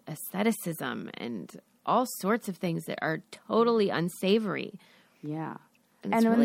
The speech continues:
Speaker 2: they're,
Speaker 1: fucking
Speaker 2: when
Speaker 1: with people's
Speaker 2: they
Speaker 1: heads.
Speaker 2: themselves are dealing with anxiety and depression and mental health issues.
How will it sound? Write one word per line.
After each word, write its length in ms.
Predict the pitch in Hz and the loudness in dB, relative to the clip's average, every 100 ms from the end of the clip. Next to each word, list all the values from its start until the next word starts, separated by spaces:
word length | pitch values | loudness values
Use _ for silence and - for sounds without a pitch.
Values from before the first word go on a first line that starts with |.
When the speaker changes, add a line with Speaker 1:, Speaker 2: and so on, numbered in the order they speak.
| 226 | 6
Speaker 2:
they're, 120 | 214 | 4
Speaker 1:
fucking 120 | 233 | 4
Speaker 2:
when 140 | 220 214 | 4 4
Speaker 1:
with 100 | - | 4
people's 260 | 185 175 | 0 2
Speaker 2:
they 120 | 202 269 | 4 4
Speaker 1:
heads. 120 | - | 4
Speaker 2:
themselves 640 | 240 208 - 202 208 190 | 2 2 2 2 2 0
are 120 | 175 160 | -2 -4
dealing 540 | 160 165 160 156 151 | -2 0 2 0 0
with 260 | 151 151 - - _ _ _ - | -2 -4 -8 -20 _ _ _ -6
anxiety 920 | 151 147 151 147 147 143 143 123 - - | -2 -2 0 0 2 0 -2 -4 -6 -8
and 400 | 135 139 131 131 | -6 -4 -4 -6
depression 720 | - - 165 143 143 139 123 | -14 -8 -4 -4 -4 -6 -6
and 200 | 107 139 | -4 -2
mental 320 | 139 143 147 147 | -2 -2 -6 -6
health 320 | 143 139 143 | -6 -6 -8
issues. 720 | 123 - - 113 - - - | -12 -10 -12 -14 -14 -16 -18